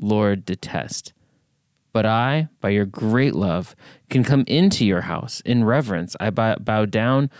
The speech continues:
toward your holy temple. Lead me, Lord, in your righteousness because of my enemies. Make your way straight before me." Not a word from their mouth can be trusted.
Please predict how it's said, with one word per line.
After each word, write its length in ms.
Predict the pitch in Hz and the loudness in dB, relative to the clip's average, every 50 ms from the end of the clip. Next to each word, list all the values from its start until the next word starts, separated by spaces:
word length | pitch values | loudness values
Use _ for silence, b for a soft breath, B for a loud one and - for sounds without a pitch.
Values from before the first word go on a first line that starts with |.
| B B B B - | B B B B -8
toward 320 | - 131 127 127 123 113 | -4 0 0 0 0 0
your 120 | 123 117 | 0 -2
holy 280 | - 117 107 95 98 98 | 0 0 0 0 0 0
temple. 480 | 98 - - 98 92 - 98 87 - - _ _ _ _ _ B B B B B B B B | -2 -2 -4 -4 -4 -4 -6 -8 -10 -12 _ _ _ _ _ B B B B B B B B
Lead 300 | 110 113 127 139 143 139 | 2 2 4 4 4 4
me, 160 | 147 143 135 | 4 4 4
Lord, 340 | 123 110 117 120 120 120 110 | 4 4 4 4 4 2 2
in 220 | - - 113 110 107 | 0 0 2 2 4
your 240 | 107 113 127 139 | 4 4 4 2
righteousness 800 | 127 113 98 104 101 - 101 87 - - 80 76 76 - - - - _ _ | 2 2 0 0 -2 -4 -6 -8 -6 -6 -6 -6 -6 -8 -10 -12 -16 _ _
because 340 | 104 101 - - 117 101 107 | -6 -4 -2 -2 -2 0 0
of 80 | 101 | 0
my 220 | 101 98 95 95 85 | 0 0 0 0 0
enemies. 560 | 78 101 117 110 90 82 85 87 85 - B B B B B B B | 0 0 0 0 0 -2 -4 -6 -6 -10 B B B B B B B
Make 280 | - 113 117 107 - - | 0 0 0 0 -2 -2
your 180 | 120 123 127 | 0 0 0
way 360 | 120 110 110 107 107 104 101 101 | 0 0 0 0 0 2 0 0
straight 560 | - - - - - 120 110 110 104 - _ | -2 -4 -6 -4 -2 -2 0 0 -2 -2 _
before 400 | - 95 - - - 101 92 90 | -8 -10 -10 -8 -6 -4 -4 -2
me." 220 | 87 87 85 - - _ _ _ _ _ _ _ _ _ _ _ _ _ _ - - | -2 -2 -4 -4 -8 _ _ _ _ _ _ _ _ _ _ _ _ _ _ -6 0
Not 220 | 113 117 117 117 | 2 2 4 4
a 40 | 117 | 2
word 480 | 113 107 107 117 127 135 151 160 156 143 | 2 2 2 2 2 2 2 0 -2 -2
from 240 | - - 107 107 101 | 0 2 2 2 4
their 200 | 107 107 117 131 | 2 2 2 2
mouth 480 | 120 104 95 87 85 82 90 - - - _ _ | 2 2 0 0 -2 -4 -6 -8 -14 -20 _ _
can 160 | - - 92 92 | -12 -8 -4 -4
be 100 | 92 90 | -4 -4
trusted. 540 | - - 104 101 107 - - - 78 - | -4 -2 -2 -2 -2 -4 -8 -8 -8 -10